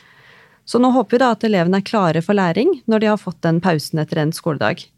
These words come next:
Eh, jeg tenker også at lekser vil være veldig mye debattert i åra framover. Eh, og så blir det veldig viktig at vi som nå er blitt en leksefri kommune, at vi gjør gode evalueringer, sånn at vi ser om elevene får læringsutbytte eller ikke.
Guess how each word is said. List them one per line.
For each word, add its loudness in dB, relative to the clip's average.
Eh, 4
jeg 2
tenker 2
også 0
at 0
lekser -4
vil 0
være 0
veldig 2
mye 0
debattert -2
i 0
åra 0
framover. 0
Eh, 0
og -2
så 0
blir 0
det 2
veldig 2
viktig -2
at -4
vi 0
som -2
nå 2
er 2
blitt -4
en 2
leksefri -6
kommune, 2
at -8
vi -2
gjør 0
gode 2
evalueringer, 0
sånn -4
at -4
vi -2
ser -4
om 2
elevene 0
får -4
læringsutbytte -4
eller -2
ikke. -4